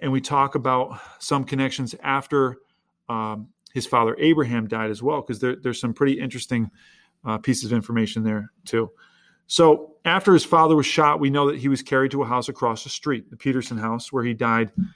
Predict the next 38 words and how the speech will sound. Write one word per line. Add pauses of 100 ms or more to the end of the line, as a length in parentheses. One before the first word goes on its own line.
(300)
early
the
next
morning. (460)
Now,
something
that
I (100)
was
not
aware
of
until
I
started
researching
Robert
Todd
was
that (400)
Abraham's
personal
belongings,
including
the
content
of
his
coat,
were
actually
given
to
Robert
Todd. (1120)
Later
passed
down,